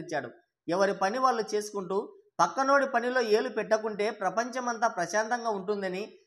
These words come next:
డైరెక్ట్గా అనేశాడు. ఆయన ఎవరి పేరు తీయలేదు కానీ ఉలిక్కి పడే వాళ్ళు మాత్రం ఉలిక్కి పడ్డారు. ఇప్పుడు కొరటాల అనడమే కాదు, దాన్ని రుజువు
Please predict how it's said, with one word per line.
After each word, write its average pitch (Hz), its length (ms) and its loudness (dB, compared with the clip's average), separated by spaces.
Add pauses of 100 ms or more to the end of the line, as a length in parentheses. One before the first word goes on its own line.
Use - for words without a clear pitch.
(180)
డైరెక్ట్గా 247 460 2
అనేశాడు. 185 460 0 (380)
ఆయన 214 220 6 (140)
ఎవరి 247 260 2
పేరు 269 180 4 (120)
తీయలేదు 240 440 2
కానీ 208 220 2 (360)
ఉలిక్కి 269 440 0
పడే 269 200 2
వాళ్ళు 247 180 4
మాత్రం 233 300 2 (100)
ఉలిక్కి 214 300 -6
పడ్డారు. 170 320 4 (440)
ఇప్పుడు 285 200 2 (100)
కొరటాల 262 440 6
అనడమే 220 400 2
కాదు, 208 220 4 (280)
దాన్ని 190 260 2
రుజువు 202 260 -4